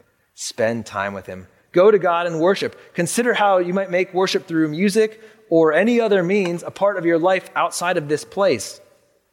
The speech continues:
And set aside and carve out moments of worship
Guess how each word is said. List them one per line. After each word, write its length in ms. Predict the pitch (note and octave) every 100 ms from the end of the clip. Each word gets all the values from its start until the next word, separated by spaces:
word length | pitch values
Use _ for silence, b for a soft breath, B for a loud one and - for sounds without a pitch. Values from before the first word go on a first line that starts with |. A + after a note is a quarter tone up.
| _ _ _
And 140 | D3
set 220 | C#3 G3+ G#3
aside 400 | G3+ G#3+ G3 E3+
and 100 | -
carve 300 | F3+ F#3+ F3+
out 180 | E3
moments 480 | D#3 F3 E3+ D3+ - b b
of 160 | D3+ D3
worship 640 | D3 E3+ F#3+ - D3+ A#2+